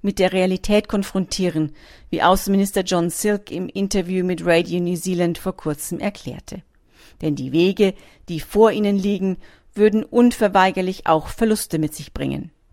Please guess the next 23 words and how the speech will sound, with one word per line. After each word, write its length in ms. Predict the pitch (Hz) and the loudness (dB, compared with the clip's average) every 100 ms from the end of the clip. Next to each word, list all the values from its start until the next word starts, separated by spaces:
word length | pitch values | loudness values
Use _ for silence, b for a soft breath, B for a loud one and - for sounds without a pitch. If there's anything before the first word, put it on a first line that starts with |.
| _ - | _ -12
Bis 140 | 139 | -8
zweitausendvierzig 960 | - 131 131 143 - 196 202 - 202 - B B B | -2 -2 -2 -8 -2 0 0 -2 -4 -4 B B B
müssten 340 | 220 214 - 220 | 2 2 2 -2
sie 140 | 214 | 0
beispielsweise 760 | 202 190 - 214 - 185 190 | 4 2 2 -2 2 2 2
entscheiden, 640 | 156 180 - 180 196 208 180 | -2 -2 2 2 2 0 2
welche 400 | 190 226 220 - | 4 4 2 -4
Atolle 420 | - 190 185 190 | -4 2 4 4
nicht 240 | 185 185 | 0 -4
länger 260 | 165 160 160 | -2 0 0
geschützt 480 | 208 - 196 - - | -2 -2 -2 -4 -2
werden 280 | 151 143 147 | -2 -2 -4
könnten. 420 | 147 139 - 139 _ b b b b b b | -4 -6 -8 -14 _ b b b b b b
Diese 180 | 143 143 | -8 -2
Menschen 420 | 147 190 - 185 | 0 2 0 0
müssten 380 | 175 - - 156 | -2 -4 -6 0
dann 320 | 165 190 202 | 2 2 0
permanent 600 | 185 208 214 202 190 - | 0 0 2 2 0 0
umgesiedelt 600 | 233 220 202 196 180 165 | 0 0 -2 -4 -6 -2
werden. 360 | 180 180 180 165 B B B B B | 0 0 0 -6 B B B B B
Ein 140 | 214 | 0
schwieriger 600 | - - 240 269 196 170 | 2 2 4 4 4 2
Prozess, 680 | - 165 - 180 160 - - | 0 -4 -2 -2 0 -4 -10